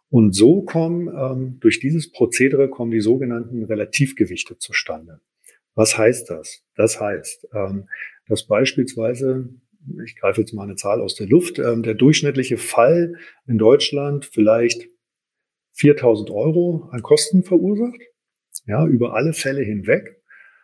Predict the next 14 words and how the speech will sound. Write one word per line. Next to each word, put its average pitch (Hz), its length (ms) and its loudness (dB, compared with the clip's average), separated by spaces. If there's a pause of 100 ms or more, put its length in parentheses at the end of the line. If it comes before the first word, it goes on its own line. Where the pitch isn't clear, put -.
(280)
Und 117 160 4
dass 117 220 2
beispielsweise 127 920 -6
ein 113 200 -6
Fall, 127 380 -4
der 107 240 -4
nur 107 520 -8
halb - 240 0
so 160 120 -2
aufwendig 160 560 -2
ist, 202 320 -4 (1200)
also 90 440 -4 (680)
demnach, 87 800 -2
ähm, 85 480 -16